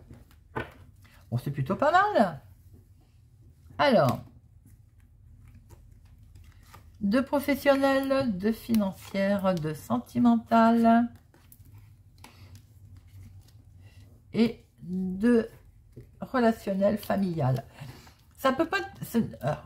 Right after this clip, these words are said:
je reviens aussi, euh, c'est pas forcément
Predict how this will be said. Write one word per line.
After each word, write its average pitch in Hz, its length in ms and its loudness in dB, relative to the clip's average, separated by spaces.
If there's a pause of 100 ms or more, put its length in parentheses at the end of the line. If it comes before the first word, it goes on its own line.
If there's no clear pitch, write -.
je 160 160 -4
reviens 214 360 4
aussi, 226 460 -4 (680)
euh, 156 300 0 (1700)
c'est 277 140 0
pas 359 140 4
forcément 285 800 -2